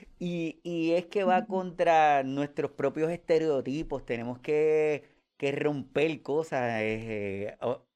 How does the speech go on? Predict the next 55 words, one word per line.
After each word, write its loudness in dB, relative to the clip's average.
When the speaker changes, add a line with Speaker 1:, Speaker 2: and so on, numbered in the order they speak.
Speaker 1:
yo 0
me 2
acuerdo 2
cuando 0
estaba 0
empezando 0
lo 4
de 4
la 4
pandemia, -2
o 2
antes 0
de 2
la 4
pandemia, -2
cuando -2
hablábamos 0
de 0
uto-, -2
utilizar -2
alguna -2
tecnología, 0
decíamos, 0
"No, -4
es -6
que -8
esta -6
persona -4
mayor -2
no -2
va 6
a 0
poder 2
utilizar 0
el 0
teléfono, 0
no 2
va 6
a 4
poder 4
hacer 2
una -2
videollamada", 2
y 2
hoy 2
día 4
los 4
adultos 0
mayores -2
lo -2
hacen -4
con -4
una -2
suma -4
facilidad. 0